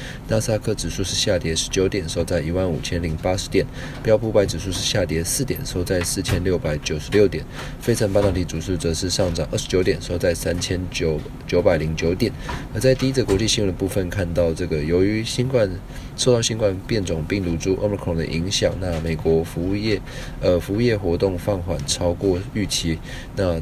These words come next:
昨天公布了这个去年十二月I S M非制造业指数降至六十二，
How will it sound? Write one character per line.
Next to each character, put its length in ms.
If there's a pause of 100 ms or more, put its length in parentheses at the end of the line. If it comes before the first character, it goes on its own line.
昨 180
天 140
公 180
布 160
了 60
这 100
个 80
去 220
年 200
十 200
二 100
月 180
I 200
S 120
M 120
非 160
制 140
造 160
业 160
指 260
数 220
降 280
至 220
六 180
十 160
二， 100